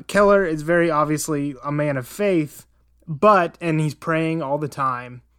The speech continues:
uh, whether it's the Lord's Prayer or not, but he doesn't really have faith in God to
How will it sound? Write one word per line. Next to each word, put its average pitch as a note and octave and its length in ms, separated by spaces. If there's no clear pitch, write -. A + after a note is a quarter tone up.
uh, C3 140
whether C3+ 280
it's A#2+ 100
the C#3 80
Lord's C3 260
Prayer B2+ 240
or - 40
not, C#3+ 500
but G3 580
he F#3+ 100
doesn't G#3+ 300
really F3+ 360
have E3+ 180
faith - 680
in D#3 200
God D3 680
to C3+ 600